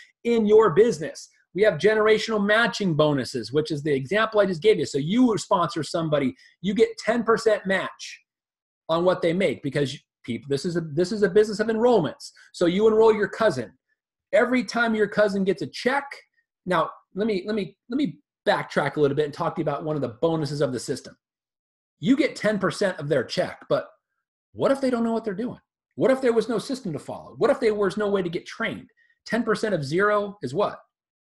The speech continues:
Zero. Implementing that system, walking them through a proven system, showing them how to do this business guarantees you're gonna get paid and guarantees they get a check. So when they get a check, you get a ten percent match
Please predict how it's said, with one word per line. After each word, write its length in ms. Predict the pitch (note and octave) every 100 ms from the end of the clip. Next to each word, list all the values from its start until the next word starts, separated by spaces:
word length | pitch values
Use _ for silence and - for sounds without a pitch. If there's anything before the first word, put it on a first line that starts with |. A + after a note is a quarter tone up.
| _
Zero. 300 | C3+ G3 A#2+ - _ _ _ _ _ -
Implementing 640 | B3+ C4 B3 A#3+ G#3 G#3
that 240 | G3 F#3 -
system, 520 | G#3 - C#3+ A#2+ -
walking 540 | - D#3+ A#3+ C4 A#3+ G#3+
them 180 | G3+ F3+
through 280 | G#3+ G#3
a 80 | D#3
proven 360 | - G3+ F#3 E3+
system, 400 | - F#3+ D3 B2+
showing 520 | - - C#4 C#4 A3+
them 160 | G3+ D3+
how 120 | E3
to 120 | E3+
do 160 | D3+ E3+
this 180 | D#3+ -
business 380 | D#3 D#3+ E3+
guarantees 720 | C3+ G#3+ G#3 F#3 - C#4 C4+ F#3
you're 100 | C#3+
gonna 160 | C3
get 200 | A#2+ A#2
paid 300 | C3 C3+ G3 - - -
and 100 | G#3
guarantees 440 | A#3+ A#3+ G3+ A#3
they 140 | G3 F#3+
get 140 | G3+
a 40 |
check. 280 | F#3+ B3+ F#3+
So 100 | -
when 180 | E3+ B3+
they 120 | B3+
get 120 | F#3
a 60 | D#3+
check, 300 | D3+ E3+ F3+
you 100 | A#3+
get 180 | A#3+ G#3+ - - _
a 80 | E3
ten 240 | D3+ G#3+
percent 360 | G#3+ F#3 G3 F#3+
match 320 | F#3 G3+ D#3+